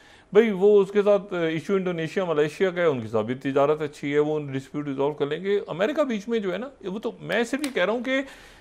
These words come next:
ये, ये इशू जो है ना सारा, इसको बहुत ज़्यादा अगर ये बढ़ा, अगर बढ़ गया, ठीक है, जिसको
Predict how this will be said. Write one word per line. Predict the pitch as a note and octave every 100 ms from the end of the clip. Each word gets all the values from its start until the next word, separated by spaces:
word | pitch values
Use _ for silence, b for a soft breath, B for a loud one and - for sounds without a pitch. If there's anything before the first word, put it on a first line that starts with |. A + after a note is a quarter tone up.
| B -
ये, | F3 A#3+ C4+ C4 - _ _ _
ये | G3 A3+ C4
इशू | C4 - F3+ C#4
जो | C4 G#3
है | F3
ना | A3+
सारा, | - C3 A#2 -
इसको | F3+ - A#3
बहुत | C3+ C3+ D3+ G#3+
ज़्यादा | G3 F3+
अगर | F#3 F#3+
ये |
बढ़ा, | D3+ A#2+ D#3+ B2 F2+ _ _ _ _ _
अगर | G3+ B3
बढ़ | D3+ A#2+
गया, | F#2+ F2+ F2+ - _ _ _ _ _ -
ठीक | A#2
है, | - -
जिसको | A2+ C#3+ F3 - B3+ A#3+